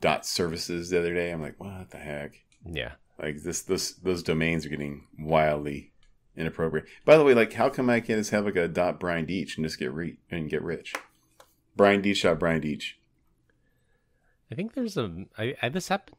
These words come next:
Speaker 2: to that, you know, that cup, that, I don't know if they're French, it might be French, the Mont Blanc, that company that makes
Speaker 1: Dot
Speaker 2: nice
Speaker 1: Pepcac.
Speaker 2: pens, dot
Speaker 1: <gasps> Million
Speaker 2: nice
Speaker 1: dollar
Speaker 2: watches. They had a dot Mont Blanc top level domain. They said it wasn't gaining any traction. It was a dumb marketing stunt, and they had to pay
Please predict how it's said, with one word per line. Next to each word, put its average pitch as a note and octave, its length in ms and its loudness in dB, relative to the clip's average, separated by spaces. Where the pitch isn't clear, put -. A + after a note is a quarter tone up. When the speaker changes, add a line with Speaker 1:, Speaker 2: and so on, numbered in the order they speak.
Speaker 2:
to G#2+ 420 -4
that, F2 380 0
you F#2+ 60 -6
know, G2 60 -2
that D#2 140 -4
cup, E2+ 220 -8
that, E2+ 160 -4
I - 60 -12
don't F#2+ 80 -6
know G2+ 60 -6
if E2 60 -14
they're - 100 -8
French, - 340 -14
it - 60 -18
might F#2+ 120 -8
be - 60 -20
French, - 240 -12
the D#2 240 -14
Mont D#2 280 -4
Blanc, D#2+ 420 -6
that A#1 140 -8
company C#2+ 260 -10
that C2+ 80 -8
makes C2 240 -12
Speaker 1:
Dot E2 200 4
Speaker 2:
nice C2+ 100 -8
Speaker 1:
Pepcac. E2 580 4
Speaker 2:
pens, - 0 -
dot - 220 -6
Speaker 1:
<gasps> - 20 -20
Million D2 220 -8
Speaker 2:
nice C#2 220 -8
Speaker 1:
dollar C#2+ 140 -4
Speaker 2:
watches. E2 260 -6
They F#2 100 -2
had A#2 200 4
a A#2 60 2
dot E2+ 240 -2
Mont C#2+ 220 -4
Blanc D2 480 -6
top D#2+ 260 -2
level D2 180 -6
domain. C#2 460 -8
They D#2+ 140 -4
said C#2+ 360 -4
it E2+ 100 -2
wasn't D#2+ 240 -4
gaining D#2 240 -2
any D2 140 -6
traction. C2+ 560 -8
It C#2 40 -8
was C2+ 140 -10
a B1+ 60 -10
dumb C#2 240 -6
marketing C#2 380 -6
stunt, - 360 -8
and E2 220 -2
they C#2+ 60 -4
had C#2+ 100 -6
to B1+ 80 -8
pay C2 420 -8